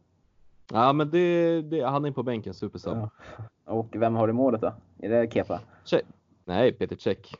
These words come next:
Speaker 2: Peter Cech,
Speaker 1: Nej, det
Speaker 2: ja.
Speaker 1: är inte Kepa. Kanske Hilario.
Speaker 2: Mm. Ja, Ross Turnbull kanske.
Speaker 1: Ja, fina Turnbull.
Speaker 2: <laughs> Nej, men jag,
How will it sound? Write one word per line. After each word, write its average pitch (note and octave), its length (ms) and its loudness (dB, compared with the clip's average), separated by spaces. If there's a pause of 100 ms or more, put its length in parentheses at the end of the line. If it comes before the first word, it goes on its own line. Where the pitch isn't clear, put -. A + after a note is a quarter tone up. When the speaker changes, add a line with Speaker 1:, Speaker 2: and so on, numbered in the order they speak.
(140)
Speaker 2:
Peter - 160 -12
Cech, F2+ 120 -2
Speaker 1:
Nej, A#2 240 6
det A#2 100 2
Speaker 2:
ja. A#2+ 120 4
Speaker 1:
är A#2 40 0
inte B2 220 -2
Kepa. G#2+ 500 -4
Kanske C3+ 420 -2
Hilario. G#2 480 0 (600)
Speaker 2:
Mm. G2 180 -14 (840)
Ja, F2 560 -4 (160)
Ross A2 220 -2
Turnbull A#2 360 0
kanske. - 280 -12 (680)
Speaker 1:
Ja, G2 260 -10 (120)
fina F#2+ 200 -10
Turnbull. - 360 -10 (140)
Speaker 2:
<laughs> - 680 -14
Nej, G#2+ 160 2
men G#2 100 0
jag, G#2 680 6